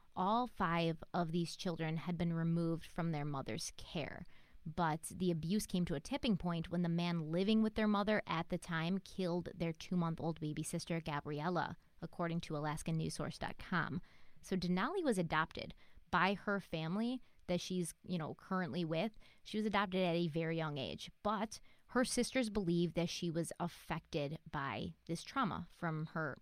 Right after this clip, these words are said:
you know, her early years. Brenna Martinez, Denali's middle sister, said, quote, "We all had really hard lives, and I feel like she took the wrong road with the wrong people who didn't care about her, and now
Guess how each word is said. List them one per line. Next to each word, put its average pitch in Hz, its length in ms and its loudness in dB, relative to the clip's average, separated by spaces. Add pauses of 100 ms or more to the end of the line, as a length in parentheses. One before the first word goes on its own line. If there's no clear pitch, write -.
you 175 120 -6
know, 135 260 -4
her 160 220 -4
early 156 480 -2
years. 160 480 -4 (400)
Brenna 208 300 4
Martinez, 185 680 2
Denali's 165 440 2
middle 180 280 4
sister, 160 340 -4
said, - 240 -2
quote, - 460 -2 (340)
"We 196 160 4
all 208 160 6
had 180 300 0
really 180 260 4
hard 165 340 2
lives, 143 360 0
and 170 100 2
I 165 80 2
feel 180 180 0
like 170 120 0
she - 120 -2
took - 200 -6
the 165 100 -4
wrong 170 320 2
road 156 380 2
with 170 140 0
the 156 100 -2
wrong 165 260 2
people 160 380 -4
who 165 80 -2
didn't 143 240 -6
care 233 240 2
about 165 240 2
her, 160 280 -2
and 180 220 4
now 160 400 2